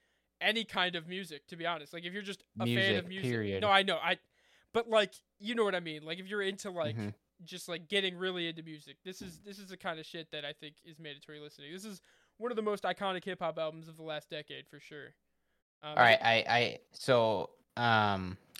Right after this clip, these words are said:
Speaker 2: before we, are we, are we good? Do we wanna say anything else before we give our ratings?
Speaker 1: No, I'm good.
Speaker 2: 'Cause I, I have something, okay?
Speaker 1: Please.
Speaker 2: So I was randomly just, like, scrolling the website formerly known as Twitter.
Speaker 1: Yeah.
Speaker 2: Um,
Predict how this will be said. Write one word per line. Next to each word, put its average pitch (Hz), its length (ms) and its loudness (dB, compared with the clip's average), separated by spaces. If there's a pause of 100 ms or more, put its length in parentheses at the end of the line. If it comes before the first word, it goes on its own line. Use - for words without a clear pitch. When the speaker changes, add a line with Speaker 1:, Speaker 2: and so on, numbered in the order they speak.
(100)
Speaker 2:
before 156 360 10
we, 147 240 12
are 120 140 8
we, 135 260 10
are 131 80 10
we 127 140 6
good? 147 300 12
Do 143 80 8
we 131 80 8
wanna 131 160 10
say 143 160 8
anything 127 280 6
else 127 140 8
before 135 240 4
we 131 80 6
give 123 180 4
our 120 100 12
ratings? 120 600 4
Speaker 1:
No, 226 180 0 (120)
I'm 202 100 -10
good. 175 180 -12 (220)
Speaker 2:
'Cause 127 100 2
I, 123 260 12
I 120 140 8
have 120 200 6
something, 104 340 0
okay? 110 380 4
Speaker 1:
Please. 175 340 -12 (720)
Speaker 2:
So - 140 8
I 151 100 12
was 147 160 10
randomly 180 460 10
just, 151 260 0
like, 131 280 6 (360)
scrolling 143 760 8 (220)
the 127 160 0
website 131 420 10
formerly 131 380 8
known 120 160 8
as 113 80 4
Twitter. 104 400 6 (140)
Speaker 1:
Yeah. 160 180 -6 (520)
Speaker 2:
Um, 104 640 6